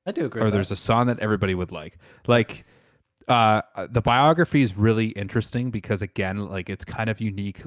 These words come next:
Speaker 2: listening to the story of these guys together as,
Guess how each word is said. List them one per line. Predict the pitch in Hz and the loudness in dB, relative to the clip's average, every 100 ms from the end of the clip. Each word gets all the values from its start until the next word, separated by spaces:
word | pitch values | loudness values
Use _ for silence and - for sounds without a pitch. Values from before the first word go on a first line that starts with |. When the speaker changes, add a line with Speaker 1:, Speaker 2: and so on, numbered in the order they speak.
| - | -8
Speaker 2:
listening | 107 - 107 98 | -6 -6 -8 -8
to | |
the | 98 98 | -8 -8
story | - 101 92 92 | -8 -6 -4 -6
of | 87 | -8
these | 90 | -14
guys | - 90 90 92 | -10 -8 -6 -8
together | - - - 90 87 - _ _ _ | -10 -12 -10 -8 -10 -12 _ _ _
as, | 87 85 87 - | -10 -10 -10 -14